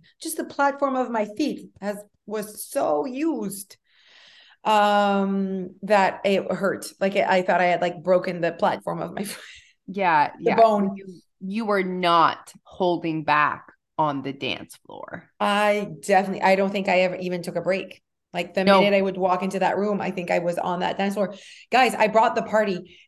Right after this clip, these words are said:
Speaker 1: Did, did, did I tell you that the bartender told me that the night before, no one danced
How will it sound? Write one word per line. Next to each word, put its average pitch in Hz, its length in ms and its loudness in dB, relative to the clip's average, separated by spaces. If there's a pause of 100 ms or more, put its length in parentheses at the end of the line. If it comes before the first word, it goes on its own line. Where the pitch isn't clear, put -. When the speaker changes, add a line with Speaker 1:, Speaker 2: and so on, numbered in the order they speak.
Speaker 1:
Did, 233 360 -2
did, 214 180 0
did 220 240 0
I 269 140 4
tell 262 160 0
you 285 100 0
that 247 140 -4
the 220 80 0
bartender 208 440 2
told 214 220 -2
me 226 80 -4
that 196 160 0
the 196 60 0
night 185 180 -2
before, 202 240 -2
no 185 120 -2
one 185 120 -2
danced 190 400 -6